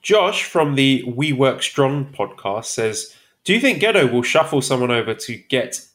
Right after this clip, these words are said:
the D Js reported Push versus Evil and House of Torture? If so,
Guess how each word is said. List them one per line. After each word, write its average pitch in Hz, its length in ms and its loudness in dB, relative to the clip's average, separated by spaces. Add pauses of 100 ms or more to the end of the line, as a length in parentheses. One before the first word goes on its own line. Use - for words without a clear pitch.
(180)
the 135 80 2
D 175 260 0
Js 117 460 -4
reported 123 480 -6
Push 123 220 -4
versus 110 340 -8
Evil 113 400 -4
and 110 300 -4
House 113 260 -6
of - 60 -18
Torture? 143 300 0
If 123 160 -4
so, 117 240 0